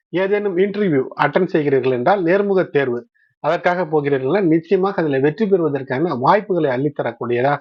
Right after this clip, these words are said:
இருக்கிறது. அது மட்டுமல்லாமல், கேது, செவ்வாய், சுக்கிரன், சந்திரன் இவையெல்லாம் இந்த வாரத்தினுடைய ஆறு, ஏழு ஆகிய தேதிகள், ஜனவரி ஆறு, ஏழு ஆகிய தேதிகளில் இருக்கக்கூடிய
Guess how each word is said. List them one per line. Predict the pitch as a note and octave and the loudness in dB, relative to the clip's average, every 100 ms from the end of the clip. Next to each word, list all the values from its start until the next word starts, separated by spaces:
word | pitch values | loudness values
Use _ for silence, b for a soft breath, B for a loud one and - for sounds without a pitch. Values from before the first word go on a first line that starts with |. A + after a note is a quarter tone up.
| B2 | -6
இருக்கிறது. | A2 G#2+ A2 G#2+ D#3+ F#3+ b b _ _ | -10 -12 -14 -4 -4 -4 b b _ _
அது | C#3 | -4
மட்டுமல்லாமல், | C#3+ D3+ F#3+ E3+ D3 D#3+ D#3+ - | -2 -2 -2 0 0 0 -2 0
கேது, | D#3+ D3+ C#3 D3+ | 2 2 -2 -6
செவ்வாய், | - - D3 D3 C#3+ C#3+ | -4 0 2 2 0 -4
சுக்கிரன், | - E3 - C#3+ D3 C#3+ | -6 -4 0 -2 -2 -4
சந்திரன் | D3+ D#3 C3 G#2 _ _ _ _ _ | -2 0 -2 -4 _ _ _ _ _
இவையெல்லாம் | D#3 G3 F#3+ D#3 B2+ E3 - _ _ _ - | -2 0 0 0 -2 -4 -10 _ _ _ -4
இந்த | E3+ | -2
வாரத்தினுடைய | C#3+ E3 G#3 F#3+ F#3+ E3+ D3+ C#3+ F3+ D3 C#3 | 2 2 2 0 0 0 0 2 2 0 -4
ஆறு, | - D#3 F3+ G3+ G#3+ F#3+ C#3+ | -4 0 2 2 -2 -4 0
ஏழு | E3+ F#3 C#3+ C3+ | 2 2 -2 -2
ஆகிய | D3 D3+ C#3 | -2 0 0
தேதிகள், | C#3+ D#3 C#3 | 0 0 0
ஜனவரி | A#2+ E3 F3+ | 0 0 0
ஆறு, | D#3 C#3+ E3 | 2 2 2
ஏழு | D#3 C#3+ C3+ | 0 0 -2
ஆகிய | B2+ B2 | -2 -2
தேதிகளில் | - D3 C3+ C#3+ D#3 | -2 -2 0 2 2
இருக்கக்கூடிய | C#3 D#3+ D3+ A#2 D3 | 2 -2 -4 -4 -2